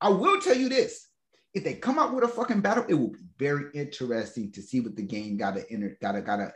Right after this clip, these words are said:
gotta, uh, gotta say f-, about M. 'Cause if somebody will battle M, it would be nice to see somebody like the Game battle him. Because one thing about the Game, the Game is a fucking student of this fucking shit. You know what I mean?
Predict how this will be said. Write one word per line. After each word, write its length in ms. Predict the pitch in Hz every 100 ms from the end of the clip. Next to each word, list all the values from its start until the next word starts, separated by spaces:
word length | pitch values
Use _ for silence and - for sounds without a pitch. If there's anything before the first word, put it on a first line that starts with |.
| -
gotta, 240 | 107 104 101
uh, 420 | 98 101 98 87 - _ _ _ _
gotta 240 | 117 107 101
say 280 | - 180 202
f-, 180 | 117 110
about 300 | 107 101 107
M. 220 | 95 - _ _ _
'Cause 140 | 147 139
if 100 | 143
somebody 420 | 302 294 277 196
will 320 | 147 214 262
battle 420 | 147 160 220 240
M, 400 | 254 294 320 311 - _ _ -
it 80 |
would 340 | 135 131 220 226
be 120 | 226
nice 340 | 165 156 208 -
to 100 | 208
see 180 | 233
somebody 720 | 208 214 202 208 208 220 226 - _ _ -
like 300 | 127 202 208
the 80 | 160
Game 500 | 147 156 143 127 120 _ _ _ _
battle 320 | - 151 147
him. 180 | 147 127
Because 320 | 143 165 123
one 220 | 143 269 269
thing 140 | 240
about 220 | 202 196
the 60 | 156
Game, 220 | 160 160
the 60 | 135
Game 220 | 226 302
is 80 | 104
a 80 | - -
fucking 260 | - 87
student 480 | - - 127 - 90 _ _ _ -
of 160 | 123 117
this 220 | 110 -
fucking 320 | 143 - 107
shit. 380 | - 107 80 - _ _ _ 131
You 100 | 143
know 60 | 147
what 60 |
I 80 | 147
mean? 220 | 156 156